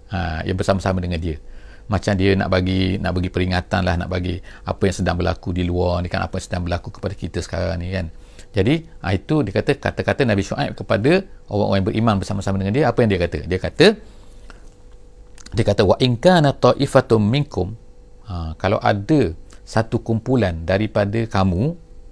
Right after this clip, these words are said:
maknanya daripada kaum kamu lah, daripada kita semua ni, daripada kaum kita ni, "amanu billazi ursiltu bihi," yang beriman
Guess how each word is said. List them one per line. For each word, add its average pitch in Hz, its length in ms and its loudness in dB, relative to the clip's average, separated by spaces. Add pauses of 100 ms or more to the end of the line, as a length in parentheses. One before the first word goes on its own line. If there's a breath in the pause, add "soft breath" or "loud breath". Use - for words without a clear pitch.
(220)
maknanya 95 400 0
daripada 101 160 0
kaum 95 240 0
kamu 92 240 0
lah, 117 160 0
daripada - 240 -2
kita 98 160 -6
semua 95 320 0
ni, 180 160 2 (320 loud breath)
daripada 98 260 0
kaum 92 220 2
kita 98 240 0
ni, 185 160 2 (320 loud breath)
"amanu 131 640 6
billazi 117 640 4
ursiltu 98 560 0
bihi," 98 320 -4 (240)
yang 123 240 2
beriman 123 500 -2